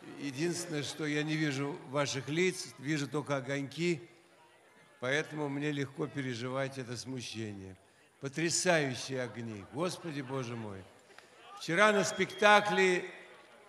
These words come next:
Евгения Евтушенко «Нет лет» была треть этой горы. Специальные статистики подсчитали. Значит,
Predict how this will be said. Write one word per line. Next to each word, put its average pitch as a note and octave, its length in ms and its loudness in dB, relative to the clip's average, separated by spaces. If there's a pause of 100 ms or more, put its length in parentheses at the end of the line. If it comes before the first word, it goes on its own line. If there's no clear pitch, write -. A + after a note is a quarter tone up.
(160)
Евгения E3+ 460 2
Евтушенко E3+ 760 2
«Нет D#3 320 2
лет» F#3 340 6 (1000)
была D3+ 300 4
треть F#3 480 8
этой D#3+ 260 4
горы. C#3 380 4 (1080)
Специальные D#3 840 4 (880)
статистики C#3+ 680 -2
подсчитали. C3 580 -2 (1900)
Значит, D3 500 2